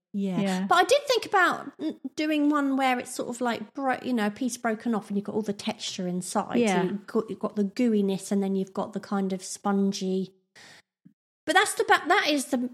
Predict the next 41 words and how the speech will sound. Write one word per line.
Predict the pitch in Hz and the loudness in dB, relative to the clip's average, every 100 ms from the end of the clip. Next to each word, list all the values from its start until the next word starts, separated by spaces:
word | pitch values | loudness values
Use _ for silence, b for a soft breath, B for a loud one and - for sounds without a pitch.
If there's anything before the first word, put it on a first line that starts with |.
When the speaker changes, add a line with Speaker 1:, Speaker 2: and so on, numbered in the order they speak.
| - | -4
Speaker 1:
the | 247 | 0
best | 269 320 - | 0 -2 0
I | 330 | 0
have | 302 277 | 2 0
felt | - 247 185 - | 2 2 2 -2
for | - 220 | -4 -2
about, | 214 208 196 - _ _ _ _ _ _ | 0 0 0 -4 _ _ _ _ _ _
I | 233 | -4
don't | 240 | -2
know, | 185 | -2
how | 202 294 | -2 -2
long | 302 | -2
has | 277 | -2
it | 233 | -2
been? | 240 214 180 180 | 0 0 -2 -6
A | - | -10
couple | 214 233 | -6 0
of | |
months, | 220 226 - | 0 0 -6
I | 170 | -6
guess, | 196 196 - | -6 -6 -8
where | 180 | -12
I've | - | -8
been | 202 185 | -6 -6
feeling | - 185 175 170 _ _ _ _ _ - | -4 -4 -4 -8 _ _ _ _ _ -6
really, | 240 196 | -2 -2
w-, | 180 196 - | -2 -4 -6
really | 220 240 | -4 -4
blocked. | 175 214 175 - - - B B _ _ - | -2 -2 -2 -6 -16 -18 B B _ _ -8
Um, | 202 196 214 | -4 -2 -2
so | - 370 262 185 226 285 | 0 2 4 4 2 2
I | 262 | 2
can | 254 294 | 2 0
only | 294 359 | 2 2
imagine | 311 269 277 277 262 208 196 | 4 4 4 2 2 0 0
now | 190 220 | 0 -2
that | 214 - _ | -2 -4 _
things | 240 220 | -2 0
are | 226 | -2
gonna | 214 208 | 0 0
get | 214 - | -2 -6